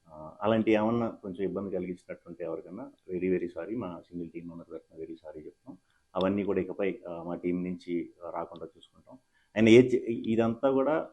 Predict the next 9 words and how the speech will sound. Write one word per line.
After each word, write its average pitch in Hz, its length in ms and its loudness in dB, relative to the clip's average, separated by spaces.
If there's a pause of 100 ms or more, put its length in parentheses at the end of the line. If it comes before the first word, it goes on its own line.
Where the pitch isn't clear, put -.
(180)
మేమంతా 101 440 -6
కూడా, 117 320 -8 (120)
ఆ, 92 260 -10 (120)
ఇండస్ట్రీలో 95 560 -10 (200)
అందరం 95 400 -8
ఒక 90 160 -10
ఫ్యామిలీ. 90 400 -4 (460)
ఆ, - 20 -20 (240)
so, 85 160 -8